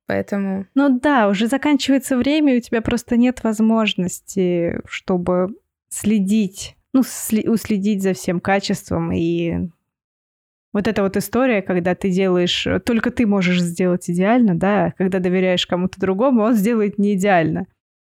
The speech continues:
Speaker 2: Проблема делегирования, которая есть у многих – и она, иногда она работает все-таки.
Speaker 1: И смысл просто вот реально равняться на масс-маркет, равняться на какие-то потоковые бренды,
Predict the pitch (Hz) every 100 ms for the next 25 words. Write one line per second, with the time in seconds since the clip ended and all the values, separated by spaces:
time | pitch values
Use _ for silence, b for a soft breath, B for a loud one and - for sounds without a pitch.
0 | _ - 202 220 208 196 190 196 208 320
1 | 285 175 180 175 - 175 165 170 180 175
2 | - 185 190 170 156 170 - _ _ _
3 | - 196 185 214 233 190 190 _ _ -
4 | 214 190 185 226 196 180 170 165 165 156
5 | 165 - - - 180 - 175 _ _ -
6 | 247 247 247 - - - 269 311 294 240
7 | 233 - 214 214 214 220 214 202 196 196
8 | 214 214 208 - 190 196 190 185 180 -
9 | - 190 - 233 240 - 220 - 190 190
10 | 185 - 185 185 185 - 196 _ - 185
11 | 185 b b b - 196 220 214 208 190
12 | 185 196 277 392 247